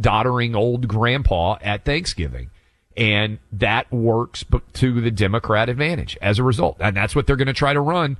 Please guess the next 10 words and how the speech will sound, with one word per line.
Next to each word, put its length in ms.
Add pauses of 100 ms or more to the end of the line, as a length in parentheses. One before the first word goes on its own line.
(320)
again 360
in 100
twenty 280
twenty-six. 680
That 240
is 120
their, 260
uh, 80
twenty 400
twenty-four 800